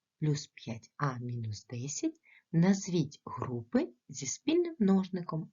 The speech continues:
А і групи зі спільним множником два. Давайте подивимось. У виразі змінна А в даному виразі і в цьому.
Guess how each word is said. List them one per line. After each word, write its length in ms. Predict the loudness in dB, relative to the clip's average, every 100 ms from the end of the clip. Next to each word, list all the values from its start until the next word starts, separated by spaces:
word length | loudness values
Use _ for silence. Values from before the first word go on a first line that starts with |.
| -10
А 320 | -8 -6 -6 -8 _ _ 4
і 120 | 6
групи 640 | 6 2 -2 0 2 2 2 -6
зі 160 | -4
спільним 460 | -6 -4 -2 2 2
множником 600 | 2 0 -4 -6 -2 -4
два. 280 | -4 -12 -14 _ _ _ _ _ 0
Давайте 340 | 4 2 0
подивимось. 800 | -6 -8 -8 -10 -10 -10 -8 -10 _ _ _ _ _ _ _ _ _ 0
У 80 |
виразі 760 | 0 2 -2 0 -2 -2 -4 -6 _ _ _ -20 _ _ _ _ _ _ _ _ _ _ _ _ _ _ _ _ _ _ -16
змінна 760 | 0 4 6 4 2 -2 -8 _ 4
А 240 | 4 4
в 1160 | 0 -8 _ _ _ _ _ _ _ _ _ -6
даному 580 | -4 -2 0 2 2 2
виразі 600 | 2 0 0 -2 -2 -4 -6 _ _ _ _
і 60 | -20
в 100 | -16
цьому. 400 | -4 -2 -2 -10